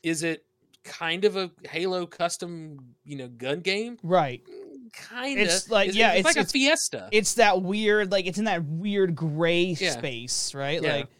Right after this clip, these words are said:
Speaker 2: it's not try-, it's try-, it's kind of trying to be a B R, I suppose, but then it's also not exactly trying to be a B R. It's, it's, it's almost like a case of, like, mistaken identity, right?
Speaker 1: Well,
Speaker 2: Like
Speaker 1: it, it's either mi-, it's either mistaken identity, or it's like, we don't wanna, you know,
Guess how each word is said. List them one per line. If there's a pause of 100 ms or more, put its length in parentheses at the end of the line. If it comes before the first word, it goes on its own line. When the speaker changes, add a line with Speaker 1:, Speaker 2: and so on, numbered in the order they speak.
(300)
Speaker 2:
it's
not
try-,
it's
try-,
it's
kind
of
trying
to
be
a
B
R,
I
suppose,
but
then
it's
also
not
exactly
trying
to
be
a
B
R. (240)
It's,
it's,
it's
almost
like
a
case
of,
like,
mistaken
identity, (360)
right?
Speaker 1:
Well,
Speaker 2:
Like
Speaker 1:
it,
it's
either
mi-,
it's
either
mistaken
identity, (520)
or
it's
like,
we
don't
wanna,
you
know,